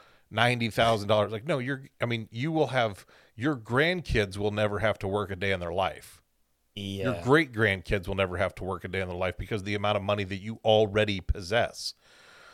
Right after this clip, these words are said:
Speaker 1: So
Speaker 2: Oh,
Speaker 1: the thing
Speaker 2: God.
Speaker 1: is, like, let's, let's make this whole mechanism continue to work, because if we get, if we get, I mean,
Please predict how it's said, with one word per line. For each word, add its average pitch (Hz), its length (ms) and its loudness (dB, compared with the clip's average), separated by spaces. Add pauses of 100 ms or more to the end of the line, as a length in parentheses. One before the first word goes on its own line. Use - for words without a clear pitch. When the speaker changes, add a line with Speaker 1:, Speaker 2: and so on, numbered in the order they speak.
(180)
Speaker 1:
So 117 240 4
Speaker 2:
Oh, - 20 6
Speaker 1:
the 110 140 0
thing 151 240 0
Speaker 2:
God. 117 180 2
Speaker 1:
is, 98 200 -4 (560)
like, 104 340 -2 (100)
let's, 127 640 0 (460)
let's 151 300 2
make 180 180 0
this - 180 -4
whole 135 220 2
mechanism 113 560 -2
continue 107 440 -4
to 95 60 -4
work, 139 280 -2
because 107 460 0 (420)
if 117 180 0
we 190 160 2
get, 180 280 2
if 123 180 -2
we 170 120 -2
get, 139 220 -4
I 117 40 0
mean, 110 200 -2